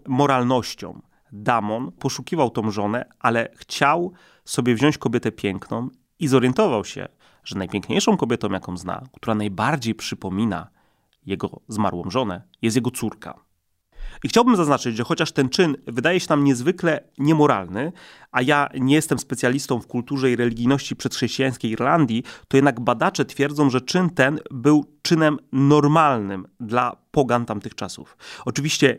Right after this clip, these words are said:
nigdy nie był naturalny dla katolików, dlatego Dymfa się przeraziła, ale rozumnie, widząc stan swojego ojca, tą jego depresję, tą jego chorobę psychiczną, zamiast wykrzyczeć mu głośno,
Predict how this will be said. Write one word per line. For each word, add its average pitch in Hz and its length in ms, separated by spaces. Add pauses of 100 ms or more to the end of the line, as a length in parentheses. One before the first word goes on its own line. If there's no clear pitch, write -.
nigdy 131 260
nie 127 120
był 120 120
naturalny 113 440
dla 113 120
katolików, 151 480
dlatego 123 300
Dymfa 135 360
się - 140
przeraziła, 117 720 (360)
ale 147 360
rozumnie, 139 680
widząc 127 360
stan 139 240
swojego 117 400
ojca, 107 300
tą 117 140
jego 127 180
depresję, 127 500
tą 117 140
jego 120 160
chorobę 127 320
psychiczną, 123 640
zamiast 135 360
wykrzyczeć 135 560
mu 127 140
głośno, 123 420